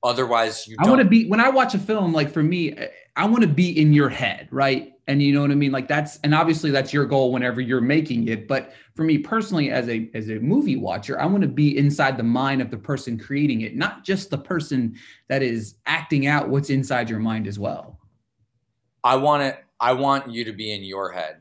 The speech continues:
Speaker 1: actually. I wanna create distance from myself. I wanna be completely unrelatable. I wanna be a blank for you to project. This, this is whatever. This is my personal, the way I think about it. Uh,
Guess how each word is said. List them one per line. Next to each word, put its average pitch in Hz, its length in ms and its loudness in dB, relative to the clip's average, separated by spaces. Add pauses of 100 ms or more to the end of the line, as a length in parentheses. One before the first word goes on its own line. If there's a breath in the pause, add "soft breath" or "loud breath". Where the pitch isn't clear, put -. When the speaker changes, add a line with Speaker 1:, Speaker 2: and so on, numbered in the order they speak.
Speaker 1:
actually. 92 460 -8
I 107 140 -2
wanna 120 260 -2
create 110 400 -6
distance 135 800 -10 (540)
from 117 300 -6
myself. 113 680 -2
I 120 120 2
wanna 123 320 0
be 110 440 -12
completely 107 880 -8
unrelatable. 101 1000 -6
I 107 80 -4
wanna 107 180 -4
be 101 140 -8
a 98 60 -6
blank 98 480 -8 (580)
for 123 160 -8
you 123 440 -6 (480)
to 135 120 -10
project. 120 640 -4
This, 135 200 -4
this 120 280 -6
is 104 60 -14
whatever. 101 340 -2
This 95 140 -10
is 92 80 -14
my 98 240 -2
personal, 92 520 -8
the 90 60 -12
way 92 180 -2
I 85 60 -4
think 85 240 -10
about 80 220 -6
it. 76 80 -14
Uh, 85 80 -10